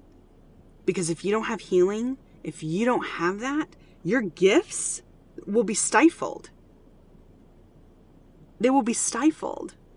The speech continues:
And so when my kid seeks healing, I am going to basically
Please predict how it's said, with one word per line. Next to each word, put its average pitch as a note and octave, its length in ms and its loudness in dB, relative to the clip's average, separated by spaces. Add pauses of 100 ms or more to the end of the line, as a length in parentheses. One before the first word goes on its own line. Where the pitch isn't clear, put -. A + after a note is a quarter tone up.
(640)
And G#3 140 0
so A3+ 120 0
when G#3 120 2
my F#3 120 4
kid A3+ 360 -2
seeks - 400 -6
healing, B3 680 -2 (1400)
I G3+ 140 8
am C#4 160 10
going G3+ 280 4
to - 180 -4
basically D#4 960 8